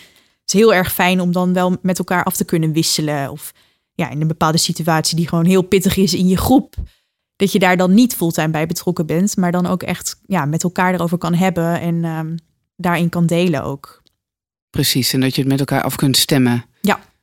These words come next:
Speaker 2: Van, wat is nu wijsheid om te doen? Want er ging er ook wel eens iets mis, Florina?
Speaker 1: Ik weet nog heel goed mijn eerste uitje die ik had met mijn klas. Die ik voor het eerst dus ook vijf dagen in de week had. Dat er op een gegeven moment een busuitje was afgesproken.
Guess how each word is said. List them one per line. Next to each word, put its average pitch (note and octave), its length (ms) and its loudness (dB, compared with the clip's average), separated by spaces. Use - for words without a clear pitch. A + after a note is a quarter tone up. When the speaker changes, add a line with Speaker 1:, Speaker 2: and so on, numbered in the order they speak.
Speaker 2:
Van, C#3 180 -2
wat C3+ 160 0
is C3+ 160 0
nu C#3 180 2
wijsheid C3 520 2
om C3 160 0
te A#2+ 120 -4
doen? A#2+ 320 -2
Want E3+ 160 -2
er F3+ 60 0
ging A#3+ 220 6
er A#3+ 80 2
ook A3 140 2
wel G#3+ 120 4
eens G#3 160 2
iets - 180 -2
mis, G#3+ 220 4
Florina? C3+ 600 -2
Speaker 1:
Ik - 140 0
weet D4 200 6
nog D4 100 2
heel C4+ 160 4
goed A#3+ 180 0
mijn F#3+ 220 4
eerste - 420 0
uitje G3 500 2
die F3 140 2
ik E3+ 80 -2
had F#3 240 0
met F3 160 0
mijn E3+ 220 0
klas. D#3+ 400 0
Die F3+ 120 0
ik - 100 -8
voor A3 140 4
het - 100 -2
eerst G#3 260 4
dus F#3 160 2
ook F3+ 140 2
vijf G3 260 2
dagen F3+ 240 0
in E3 60 -4
de F3 80 -2
week E3 200 0
had. G3 360 0
Dat G#3+ 200 2
er G3+ 180 4
op G3+ 100 0
een G3+ 60 -2
gegeven G#3 240 0
moment - 80 -6
een E3 180 0
busuitje D4 460 2
was B3+ 140 0
afgesproken. B3 840 -2